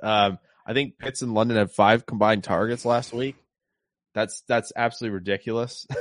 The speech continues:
<laughs> Clayton says, "Sorry, <laughs> I was lying." <laughs> Um,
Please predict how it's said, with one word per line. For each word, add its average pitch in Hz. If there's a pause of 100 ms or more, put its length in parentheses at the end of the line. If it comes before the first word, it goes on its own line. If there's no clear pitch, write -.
(160)
<laughs> -
Clayton 113
says, 113
"Sorry, 98 (120)
<laughs> 523
I 143
was 123
lying." 104 (540)
<laughs> 107 (1500)
Um, 135